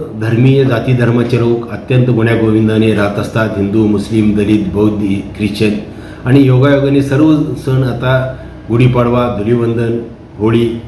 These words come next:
व गुड फ्रायडे हे सर्व सण, सर्व धर्मियाचे सण नजीकच्या काळात दहा पंधरा दिवसात येत असल्यामुळे आम्हाला, अ, बदलापूर पश्चिम पोलीस स्टेशनकडून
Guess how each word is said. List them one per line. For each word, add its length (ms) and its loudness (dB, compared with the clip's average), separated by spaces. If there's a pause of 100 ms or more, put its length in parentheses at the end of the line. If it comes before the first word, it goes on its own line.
(640)
व 240 4 (100)
गुड 200 2
फ्रायडे 300 0 (160)
हे 100 -4
सर्व 260 2
सण, 260 2
सर्व 240 2
धर्मियाचे 520 2
सण 240 2 (540)
नजीकच्या 460 2
काळात 540 -2
दहा 100 -4
पंधरा 240 -4
दिवसात 300 -2
येत 180 -2
असल्यामुळे 520 0 (540)
आम्हाला, 320 2
अ, 260 -2 (680)
बदलापूर 380 -2
पश्चिम 320 0
पोलीस 240 0
स्टेशनकडून 400 -2